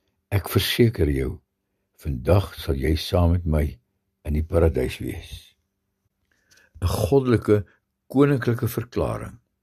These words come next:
'n Verklaring wat alleen hy kan maak, wat in sy deurboorde hande die sleutels van sy koninkryk omklem het.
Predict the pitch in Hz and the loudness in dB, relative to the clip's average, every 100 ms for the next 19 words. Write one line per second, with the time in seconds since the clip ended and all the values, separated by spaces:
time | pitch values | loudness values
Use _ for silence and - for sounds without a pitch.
0 | _ _ _ _ _ - _ - - 127 | _ _ _ _ _ -20 _ -8 0 0
1 | 120 - - 147 151 156 156 127 120 - | 0 -10 0 2 4 4 2 0 -2 -2
2 | 117 113 120 139 90 71 110 131 - _ | 2 4 4 4 2 2 0 0 -6 _
3 | - 101 82 78 78 78 - - _ _ | -4 0 2 2 0 -2 -12 -20 _ _
4 | _ _ _ _ _ - - 104 - 110 | _ _ _ _ _ -10 -2 -2 2 4
5 | 95 98 80 98 135 131 123 113 117 101 | 6 4 4 4 4 4 0 0 0 -2
6 | 87 - - 110 123 101 90 - 95 98 | -4 -10 -4 -2 0 -2 -4 -6 -4 -4
7 | 90 - 90 95 82 80 80 - _ _ | -6 -4 -2 0 -2 -2 -4 -4 _ _
8 | - 87 - 76 65 62 - | -8 -8 -4 -6 -6 -8 -14